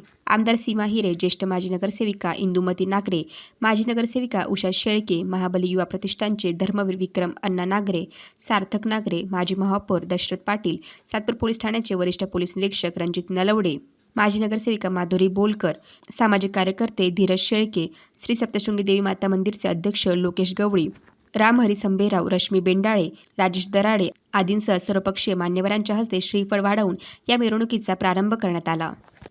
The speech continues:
यावेळी छत्रपती शिवाजी महाराज यांच्या राज्याभिषेक प्रसंगी गोंधळाचा जिवंत देखावा देखील यावेळी आयोजन करण्यात आले होते. तसेच सिंहगर्जना, ढोलपथक सातपूरकरांचे लक्ष वेधून घेतले होते.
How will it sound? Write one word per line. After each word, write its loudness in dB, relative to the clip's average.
यावेळी 4
छत्रपती -2
शिवाजी 0
महाराज 0
यांच्या 2
राज्याभिषेक 0
प्रसंगी 0
गोंधळाचा 4
जिवंत 2
देखावा -2
देखील 2
यावेळी 2
आयोजन 2
करण्यात -2
आले 2
होते. -2
तसेच 2
सिंहगर्जना, 2
ढोलपथक 0
सातपूरकरांचे -2
लक्ष 2
वेधून 2
घेतले 0
होते. -2